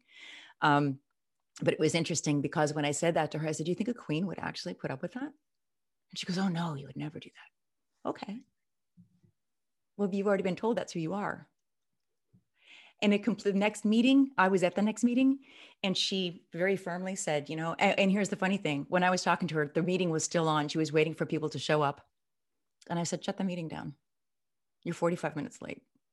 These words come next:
And she shut it down. I said, "How's it feel?" She goes, "So good." <laughs> I'm like, "Yes."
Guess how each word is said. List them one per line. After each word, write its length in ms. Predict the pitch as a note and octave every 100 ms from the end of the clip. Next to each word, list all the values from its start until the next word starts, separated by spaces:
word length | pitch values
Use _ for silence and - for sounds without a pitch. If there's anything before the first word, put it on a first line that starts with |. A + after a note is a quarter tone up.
| _ _ _ _ _ _ _ _ _ _ _ _ _
And 100 | D#3
she 140 | -
shut 240 | D#3 - A3+
it 80 | C4
down. 300 | D3+ D3 C#3
I 60 | -
said, 200 | - E3+
"How's 180 | F3
it 80 | D#3+
feel?" 220 | - F3+ C#3+
She 80 |
goes, 160 | - C#3+
"So 440 | - - - C#3 -
good." 320 | D#3+ - - _ _ _ _ _ _ -
<laughs> 420 | - - - - A#4+ A#4 A4+ G4+ G4 - - -
I'm 640 | F4 - - - - G4
like, 180 | G#4 G#4
"Yes." 400 | F#4+ B4+ - -